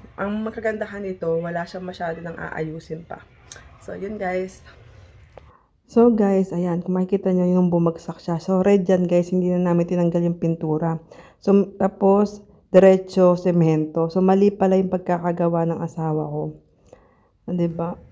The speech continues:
<clears throat> Mab-, mabuti yung dang, sa bandang baba lang yung bumagsak. So,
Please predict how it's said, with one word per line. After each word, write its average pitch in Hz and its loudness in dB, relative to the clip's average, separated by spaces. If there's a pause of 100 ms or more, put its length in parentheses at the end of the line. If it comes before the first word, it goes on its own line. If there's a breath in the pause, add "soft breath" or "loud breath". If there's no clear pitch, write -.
(200)
<clears throat> 202 4
Mab-, 180 -8 (100)
mabuti 202 0
yung 190 2
dang, 185 -2 (320 loud breath)
sa - -8
bandang 180 0
baba 170 0
lang 170 2
yung 170 0
bumagsak. 165 -10
So, 165 -10